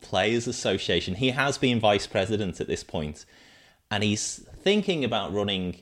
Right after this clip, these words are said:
for president in nineteen sixty-six.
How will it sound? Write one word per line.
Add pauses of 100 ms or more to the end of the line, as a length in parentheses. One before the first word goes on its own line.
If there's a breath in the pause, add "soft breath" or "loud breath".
(120)
for
president (140)
in
nineteen
sixty-six.